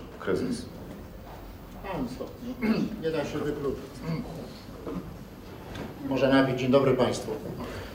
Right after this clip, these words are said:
Speaker 2: E, przechodząc do pyta-, pytania, oczywiście w życiu zarówno jednostki, jak i zbiorowości rola bad luck, good luck,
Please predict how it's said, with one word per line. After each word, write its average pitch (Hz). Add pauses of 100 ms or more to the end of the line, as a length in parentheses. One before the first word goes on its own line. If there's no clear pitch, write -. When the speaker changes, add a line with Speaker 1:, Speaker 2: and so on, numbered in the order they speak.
(340)
Speaker 2:
E, 127 (100)
przechodząc 170
do 185
pyta-, 185
pytania, 185
oczywiście 143 (260)
w 131
życiu 147
zarówno 147
jednostki, 143
jak 127
i 127
zbiorowości 131
rola 123 (340)
bad 147
luck, 135
good 135
luck, 127